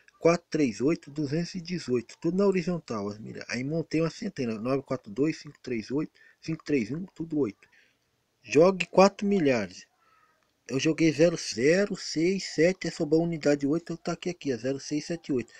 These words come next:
Aí dezoito, quatro, sete foi dali, dezessete, cinco, nove foi dali, e cinquenta e oito, vinte e nove foi dali, certo? Some vezes,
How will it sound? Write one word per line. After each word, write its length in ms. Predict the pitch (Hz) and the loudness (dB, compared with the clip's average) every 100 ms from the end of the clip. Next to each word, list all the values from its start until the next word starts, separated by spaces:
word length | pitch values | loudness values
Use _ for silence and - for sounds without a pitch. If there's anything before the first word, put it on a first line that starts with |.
| - _ | -20 _
Aí 100 | 123 | -6
dezoito, 420 | 139 156 143 160 | -2 2 4 4
quatro, 280 | - 143 - | 2 -2 0
sete 260 | 131 131 - | -4 -4 -6
foi 120 | 127 | -8
dali, 460 | 113 110 110 156 170 | -2 -2 -2 -6 -6
dezessete, 580 | 110 131 123 147 143 | -4 -2 0 -2 -4
cinco, 220 | - - 127 | -8 -10 -6
nove 280 | 120 123 | -4 -4
foi 160 | - 120 | -6 -10
dali, 500 | 117 113 107 156 196 _ _ _ _ _ | -6 -6 -6 -8 -10 _ _ _ _ _
e 80 | 131 | -16
cinquenta 580 | - 156 - 165 - 165 | -10 -10 -2 -2 0 -2
e 960 | 160 151 147 139 135 131 127 123 120 - _ | 0 0 0 0 -2 -4 -6 -8 -12 -18 _
oito, 380 | 131 170 170 147 | 2 2 0 -10
vinte 240 | 151 160 | -12 -10
e 60 | 143 | -4
nove 220 | 147 156 | -4 -4
foi 140 | 175 | -4
dali, 400 | 160 170 131 117 - _ _ _ _ _ | 0 0 0 -6 -12 _ _ _ _ _
certo? 440 | 143 147 - - _ _ _ _ _ _ _ _ _ _ _ _ _ _ | 0 0 -2 -20 _ _ _ _ _ _ _ _ _ _ _ _ _ _
Some 280 | - 170 202 - _ _ _ _ | -2 2 2 0 _ _ _ _
vezes, 640 | 113 127 175 190 185 185 | -2 4 6 6 4 -8